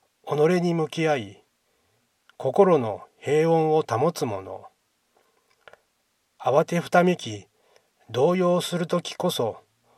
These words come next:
仏様を思い出し、穏やかな心でいきましょう。ふーん、なるほどと思った話ですが、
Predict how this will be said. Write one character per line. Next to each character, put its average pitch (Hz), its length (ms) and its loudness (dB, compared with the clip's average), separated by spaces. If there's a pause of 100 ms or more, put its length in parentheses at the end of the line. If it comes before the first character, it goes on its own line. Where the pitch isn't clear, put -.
(280)
仏 160 400 -2
様 170 300 2
を 117 220 -4
思 131 240 0
い 131 60 -4
出 131 140 -4
し、 101 300 -12 (920)
穏 156 220 6
や 180 140 6
か 127 120 -2
な 104 260 -4
心 156 340 2
で 101 260 -12
い - 80 -20
き - 160 -8
ま 147 120 4
し - 140 -2
ょ 104 380 -2
う。 - 40 -20 (1500)
ふ 135 60 -8
ー 160 460 2
ん、 160 120 -10 (380)
な 104 120 -2
る 143 120 4
ほ 165 100 2
ど 190 120 0
と 170 380 2 (140)
思 160 220 2
っ 185 60 -2
た 120 180 0
話 120 420 -4
で 104 120 -6
す - 180 -10
が、 95 220 -12